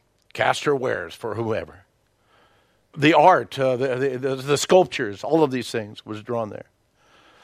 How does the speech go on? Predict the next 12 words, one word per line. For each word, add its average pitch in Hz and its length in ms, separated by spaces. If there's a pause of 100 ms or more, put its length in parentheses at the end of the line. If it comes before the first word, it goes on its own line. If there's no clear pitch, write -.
(460)
The 131 220
wickedness 156 520
of 131 100
cheating 147 480
and, 113 160
and, 117 200
and 123 160
shortchanging 127 880
and, 107 140 (240)
and 143 400
lies 147 640
and, 117 160